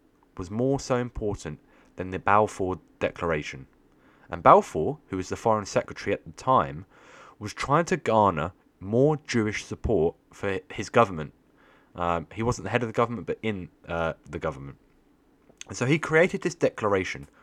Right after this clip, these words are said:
which stated the government's support for, and I quote,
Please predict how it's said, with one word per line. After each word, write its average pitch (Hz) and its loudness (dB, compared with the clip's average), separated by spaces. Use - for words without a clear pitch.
which - -6
stated - 0
the 98 -4
government's 151 6
support - -2
for, 107 0
and 101 -2
I 95 0
quote, 82 0